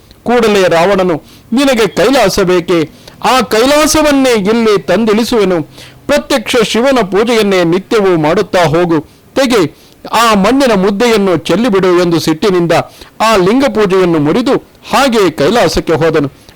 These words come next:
ಅಲ್ಲಿಯ ಶಿವಪುರವನ್ನು ದಿಟ್ಟಿಸಿ ನೋಡಿದನು. ಶುಭ್ರವೂ ರಮ್ಯವೂ ಆಗಿರುವ ಆ ಕೈಲಾಸ ಪರ್ವತವನ್ನು ನಿರೀಕ್ಷಿಸಿದನು. ತನ್ನ ಇಪ್ಪತ್ತು ಕೈಗಳಿಂದ ಅದನ್ನು ಅಲುಗಾಡಿಸ ಹತ್ತಿದನು.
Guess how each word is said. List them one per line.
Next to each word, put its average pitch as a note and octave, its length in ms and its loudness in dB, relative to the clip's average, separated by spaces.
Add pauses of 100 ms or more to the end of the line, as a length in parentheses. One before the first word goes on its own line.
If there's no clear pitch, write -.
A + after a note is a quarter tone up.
(100)
ಅಲ್ಲಿಯ A3+ 380 0
ಶಿವಪುರವನ್ನು G3 920 0
ದಿಟ್ಟಿಸಿ F#3+ 360 -2
ನೋಡಿದನು. D#3 560 -2 (400)
ಶುಭ್ರವೂ A#3 680 0
ರಮ್ಯವೂ G#3+ 440 2
ಆಗಿರುವ F#3+ 480 0 (220)
ಆ F3 40 0
ಕೈಲಾಸ A3 480 0
ಪರ್ವತವನ್ನು F#3 720 0
ನಿರೀಕ್ಷಿಸಿದನು. E3 760 -2 (400)
ತನ್ನ C#4 200 2 (160)
ಇಪ್ಪತ್ತು B3+ 520 -2
ಕೈಗಳಿಂದ G#3 560 0
ಅದನ್ನು F3+ 540 0
ಅಲುಗಾಡಿಸ G3 540 0
ಹತ್ತಿದನು. E3 540 -2